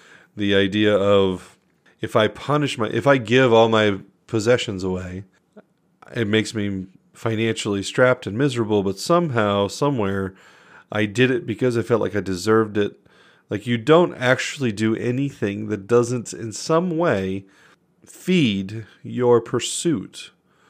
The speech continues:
of being better, being happier. Everything you do, even the negative things, actually fits into this. And it's hard to, you know, this would be one of those things I'm sure there's people listening going, "Well, what about this? What about that?" We would need to have a discussion.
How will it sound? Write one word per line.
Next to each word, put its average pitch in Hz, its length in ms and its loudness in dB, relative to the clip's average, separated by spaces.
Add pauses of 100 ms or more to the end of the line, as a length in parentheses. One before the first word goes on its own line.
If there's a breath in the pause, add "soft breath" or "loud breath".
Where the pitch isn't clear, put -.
(260 soft breath)
of 110 400 -10
being 131 340 0
better, 101 320 2
being 113 340 -4
happier. 98 540 -8 (920 soft breath)
Everything 139 380 4
you 113 100 0
do, 98 460 2
even 123 460 -4
the 104 80 -2
negative 104 420 -4
things, 101 420 -10 (400 soft breath)
actually 113 380 -4
fits - 280 -2
into 107 200 -2
this. 98 240 -4
And 113 120 -6
it's 120 120 -4
hard 143 280 6
to, 110 440 0
you 104 80 -8
know, 110 80 -2
this 110 140 -4
would 104 120 -4
be 107 60 -2
one 107 100 0
of 101 60 0
those 95 120 -8
things 107 180 -4
I'm 98 80 -4
sure 107 180 -2
there's 98 120 -2
people - 300 -10
listening 98 280 -6
going, 95 240 -4 (340 loud breath)
"Well, 120 100 4
what 113 100 8
about 101 180 2
this? 120 220 -4
What 110 100 0
about 107 140 -2
that?" 104 200 -2 (320 loud breath)
We 110 100 -2
would 110 100 0
need 135 140 0
to 131 80 2
have 120 140 4
a - 20 -2
discussion. 107 640 -4